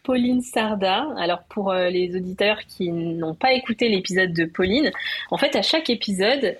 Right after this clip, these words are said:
je propose à l'invité, euh, de donner comme un bâton de relais au prochain. Et moi, ça me permet en fait de sortir de mon cercle des gens que je connais et tout.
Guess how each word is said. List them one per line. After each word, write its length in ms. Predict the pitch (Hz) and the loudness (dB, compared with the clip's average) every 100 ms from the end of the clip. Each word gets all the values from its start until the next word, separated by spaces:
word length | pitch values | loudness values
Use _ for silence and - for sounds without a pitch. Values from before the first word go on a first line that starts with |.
| - | -6
je 180 | - 185 | -4 -4
propose 480 | - 262 262 285 | -2 -2 0 0
à 120 | 240 185 | 2 2
l'invité, 720 | 220 214 196 - 214 277 233 | 2 0 -2 0 2 4 2
euh, 120 | 170 | 2
de 140 | 165 | 0
donner 260 | 180 190 240 | -2 0 2
comme 180 | 214 185 | 2 0
un 120 | 165 | 2
bâton 320 | 180 208 247 | 2 0 0
de 60 | 226 | 0
relais 400 | 208 202 208 214 | 2 2 4 2
au 120 | 180 | 0
prochain. 520 | - - 196 - 220 - - - - - | -2 -4 -2 0 -2 -4 -14 -16 -6 0
Et 100 | 202 | 2
moi, 180 | 262 | 2
ça 140 | 294 196 | 0 -2
me 60 | |
permet 420 | 190 208 208 220 262 | 0 0 2 0 0
en 100 | 214 | 0
fait 160 | 240 | -2
de 140 | 196 185 | -2 -2
sortir 480 | - 226 - 269 | 0 -2 -2 -2
de 100 | 214 | 0
mon 180 | 190 180 | 0 -2
cercle 440 | - 220 226 - 170 | -2 -2 -2 -4 -2
des 120 | 175 | 0
gens 160 | 196 | 0
que 140 | 208 165 | -2 -4
je 120 | - | -4
connais 460 | - 175 175 190 160 | -2 -2 0 0 -2
et 60 | |
tout. 240 | - 208 | -4 -8